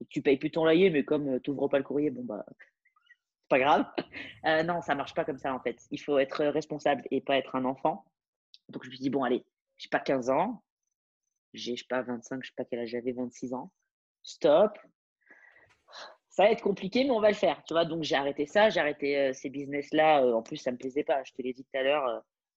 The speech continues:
c'est quelque chose, euh, où j'étais pas bien. Donc, pourquoi je continue ? En plus, je faisais n'importe quoi, tu vois.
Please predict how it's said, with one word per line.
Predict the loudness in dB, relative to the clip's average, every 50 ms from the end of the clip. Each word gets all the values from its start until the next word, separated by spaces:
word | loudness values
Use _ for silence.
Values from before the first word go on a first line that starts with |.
| _ _ _
c'est | _ -12
quelque | -10 -10 -10 -8
chose, | -6 -6 -6 -6 -6 -10
euh, | -12 -12 -14 _ _ _ _ _ _ _ _ _ _ _ _ _ _
où | -16 -12
j'étais | -10 -10 -6 -6 -4
pas | 0 0 0 2
bien. | 2 -2 -2 -2
Donc, | -4 -4 -8 -10 -12 _ _
pourquoi | -18 -12 -6 -6 -6
je | -6
continue ? | -6 -8 -10 -8 -8 -6 -4 -4
En | -4 -4
plus, | -6 -12
je | -12
faisais | -10 -8 -6
n'importe | -6 -6 -6 -8 -8 -8 -4
quoi, | -4 -4
tu | -6 -4 -8
vois. | -8 -10 -10